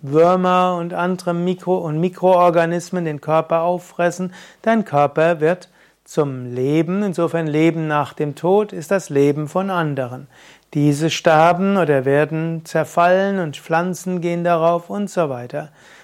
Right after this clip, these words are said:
Also man könnte sagen, Leben nach dem Tod geht immer weiter,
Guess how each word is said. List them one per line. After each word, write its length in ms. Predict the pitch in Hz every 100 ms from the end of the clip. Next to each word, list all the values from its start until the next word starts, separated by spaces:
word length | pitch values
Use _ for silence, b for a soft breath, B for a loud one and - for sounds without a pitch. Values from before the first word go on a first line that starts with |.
| b
Also 180 | 185 196
man 140 | 208
könnte 280 | 190 202 208
sagen, 460 | 190 196 196 196 202
Leben 480 | 180 185 208 208 202
nach 260 | 196 156
dem 220 | - 185
Tod 460 | 175 180 185 185 -
geht 200 | - 147
immer 400 | 170 147 139 135
weiter, 520 | 127 127 165 165 165